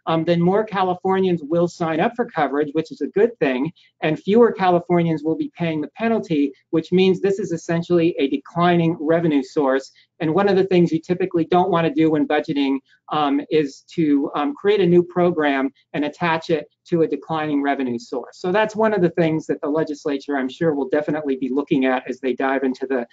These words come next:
governor's proposals. Um, one more big piece of the healthcare cost issue here. The governor issued an executive order last week, and also as part of his budget has said he wants to increase the state's bargaining leverage with, uh,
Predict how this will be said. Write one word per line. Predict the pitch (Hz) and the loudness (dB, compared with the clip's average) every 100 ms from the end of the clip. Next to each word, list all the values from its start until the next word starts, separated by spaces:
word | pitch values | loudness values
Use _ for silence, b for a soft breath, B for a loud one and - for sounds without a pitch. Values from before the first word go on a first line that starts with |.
| b _ | b _
governor's | 156 143 143 131 | 0 2 2 2
proposals. | - - 151 147 165 214 262 - b b b - | -4 -4 0 2 4 2 2 -4 b b b -2
Um, | 165 165 160 | 0 2 4
one | 214 254 | 6 6
more | 240 | 6
big | 190 208 196 | 4 2 2
piece | 190 185 185 | 0 0 0
of | |
the | 156 | -8
healthcare | - 196 214 - 208 202 | -4 -2 -2 -2 -4 -4
cost | - 208 214 240 - _ - | -2 2 2 2 -6 _ -2
issue | 202 226 233 233 | 2 2 2 -2
here. | 220 233 233 | 2 4 6
The | 196 | 4
governor | - 196 208 202 208 - b _ | 2 2 4 2 2 -2 b _
issued | 202 190 196 190 190 | 2 2 2 6 6
an | 214 170 | 6 0
executive | 170 170 170 190 180 185 | -2 -2 -2 0 -2 0
order | 196 208 208 | 0 0 0
last | 196 196 - | 0 -2 -2
week, | 196 190 | 2 2
and | 165 | 2
also | 151 165 165 | -2 -2 -2
as | 156 | -4
part | - 170 | -2 -2
of | 160 | -2
his | 135 | -4
budget | - 165 180 160 | 0 0 0 -2
has | 135 | -6
said | - 156 151 b b | -2 0 -2 b b
he | - 196 | -6 0
wants | 202 196 | 2 0
to | - | 0
increase | 180 - 185 190 190 | 0 0 2 2 2
the | - | -6
state's | 165 - 170 165 | -10 -2 0 0
bargaining | - 147 156 185 185 190 | -2 2 2 2 2 4
leverage | 190 196 202 185 - | 2 2 0 -2 -2
with, | 147 139 - - | -2 -2 -6 -12
uh, | 135 | -10